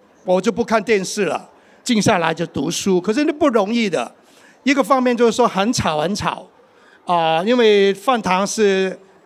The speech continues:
五十多位一个小饭堂，然后有四个电视机用最大的音量在开，有人是看英语的，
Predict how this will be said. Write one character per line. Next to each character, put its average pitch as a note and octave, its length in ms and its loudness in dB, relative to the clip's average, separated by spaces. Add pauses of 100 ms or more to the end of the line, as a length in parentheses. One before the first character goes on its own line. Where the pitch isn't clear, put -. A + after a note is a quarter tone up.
(140)
五 F3+ 180 0
十 A3+ 160 0
多 A#3+ 200 4
位 A3+ 200 4
一 G#3 120 0
个 G#3 60 2
小 D3 220 -2
饭 G3+ 240 -2
堂， C#3 460 -8
然 F#3+ 160 0
后 A3 120 4
有 D#3 300 -2 (400)
四 - 220 -2
个 G#3 140 2
电 A3+ 180 2
视 G#3 160 -4
机 A3 380 -2
用 A3 140 -2
最 A#3 200 2
大 G#3+ 240 0
的 F#3 140 0
音 A3 260 0
量 F#3 320 0
在 F#3 180 -2
开， F#3 400 -2 (360)
有 F3+ 100 2
人 F#3 140 2
是 G#3 100 -8
看 G#3 220 -2
英 A3 160 2
语 D#3+ 160 -4
的， D3+ 280 -2